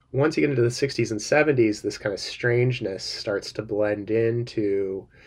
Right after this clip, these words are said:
the rationality of the science fiction imagination.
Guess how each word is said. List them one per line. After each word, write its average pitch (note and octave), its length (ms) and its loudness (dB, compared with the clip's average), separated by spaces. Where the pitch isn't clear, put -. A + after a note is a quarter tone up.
the G#2+ 140 4
rationality G2+ 1120 2
of G2+ 420 -4
the G#2 100 -2
science F#2 340 -6
fiction - 300 -8
imagination. - 720 -12